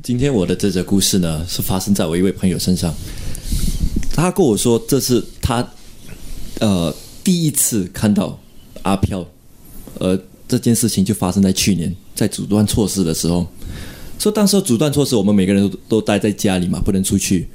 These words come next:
可是过后不久，政府有说要去运动、去跑步，可以，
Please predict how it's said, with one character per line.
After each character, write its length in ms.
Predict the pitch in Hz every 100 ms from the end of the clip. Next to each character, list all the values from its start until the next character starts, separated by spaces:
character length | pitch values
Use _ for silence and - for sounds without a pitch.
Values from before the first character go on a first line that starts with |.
| - - -
可 100 | 101
是 80 |
过 160 | 143 151
后 80 | 147
不 160 | 147
久， 200 | 113 92 82 -
政 180 | - 139
府 140 | 110 90
有 180 | 90
说 240 | - 104 - -
要 160 | 107 107
去 160 | - 117
运 180 | 104 120
动、 240 | 107 98
去 140 | - 113
跑 220 | - 78
步， 200 | 107 78 -
可 220 | 92 95
以， 140 | 87